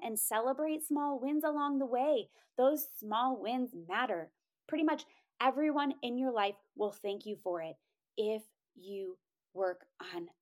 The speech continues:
balance. So that's what I have for you this week. But next time on the pod, we'll be talking about how to find more time to work on the things you're passionate about. I'm giving away all my secrets,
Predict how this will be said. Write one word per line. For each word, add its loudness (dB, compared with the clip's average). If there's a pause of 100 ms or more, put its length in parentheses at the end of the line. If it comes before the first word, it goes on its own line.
balance. -8 (600)
So -2
that's -2
what 0
I -2
have -2
for 0
you 0
this -4
week. -10
But 2
next -4
time -4
on -6
the -4
pod, 0
we'll 0
be -6
talking -6
about 2
how 0
to -6
find -2 (100)
more 4
time 6 (320)
to 2
work 0
on -6
the -10
things -10
you're -4
passionate -8
about. -12 (500)
I'm -2
giving 0
away 2
all -4
my 0
secrets, -4